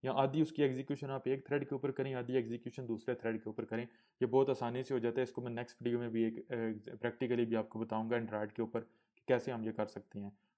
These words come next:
और दूसरी चीज़ है कि जब हमारी कोरोटीन जो है वो सस्पेंड होती है, पॉज होती है, तो वो थ्रेड को ब्लॉक नहीं करती। ये मेजर डिफरेंस है कोरोटीन और थ्रेड्स के अंदर, कि अगर आप यहाँ पे कहीं पे भी यूज़ करेंगे ना thread dot sleep, तो वो जो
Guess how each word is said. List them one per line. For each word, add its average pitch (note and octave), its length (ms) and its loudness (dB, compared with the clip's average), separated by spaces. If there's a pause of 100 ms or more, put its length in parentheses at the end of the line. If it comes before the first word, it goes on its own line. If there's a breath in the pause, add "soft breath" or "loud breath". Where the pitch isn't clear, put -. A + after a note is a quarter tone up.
और A#2+ 80 -2
दूसरी B2+ 260 2
चीज़ D#3 140 4
है D#3+ 60 6
कि D#3 120 2
जब C#3+ 200 2
हमारी C#3 280 2
कोरोटीन C#3 480 2
जो C3+ 100 0
है C3 60 2
वो C3 80 0
सस्पेंड C#3 500 2
होती A#2 240 2
है, A#2 160 6
पॉज B2 300 4
होती B2+ 240 0
है, A#2+ 100 4
तो B2 120 -4
वो C3+ 180 -2
थ्रेड D3+ 200 4
को D3 120 2
ब्लॉक A2+ 340 2
नहीं A#2 100 -6
करती। G#2 360 -6 (380 soft breath)
ये D3+ 140 6
मेजर D3+ 400 4
डिफरेंस C3+ 460 0
है C#3 80 2
कोरोटीन C3+ 520 2
और A#2+ 160 -2
थ्रेड्स A#2 260 0
के A2+ 120 -4
अंदर, G#2 260 -4 (320 soft breath)
कि C#3 60 6
अगर C#3 220 6
आप D3+ 220 4 (440)
यहाँ A2+ 320 2
पे C#3 80 4
कहीं C3 220 -4
पे D3 100 0
भी D3 120 2
यूज़ B2+ 280 -2
करेंगे D3+ 260 0
ना D#3+ 140 0
thread C3 280 4
dot A#2+ 180 4
sleep, A2 320 0 (460 loud breath)
तो C3+ 120 6
वो B2+ 200 4
जो D#3 140 6